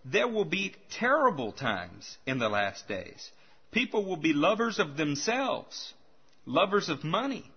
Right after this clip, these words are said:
boastful, proud, abusive, disobedient to their parents, ungrateful, unholy,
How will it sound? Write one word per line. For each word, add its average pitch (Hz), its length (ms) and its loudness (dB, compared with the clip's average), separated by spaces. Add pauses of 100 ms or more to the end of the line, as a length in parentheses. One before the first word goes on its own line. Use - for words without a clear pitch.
(400)
boastful, 131 760 0 (100)
proud, 233 540 2 (100)
abusive, 127 840 0
disobedient 247 800 0
to 220 80 -4
their 185 140 -4
parents, 247 540 -2
ungrateful, 190 760 0
unholy, 208 800 2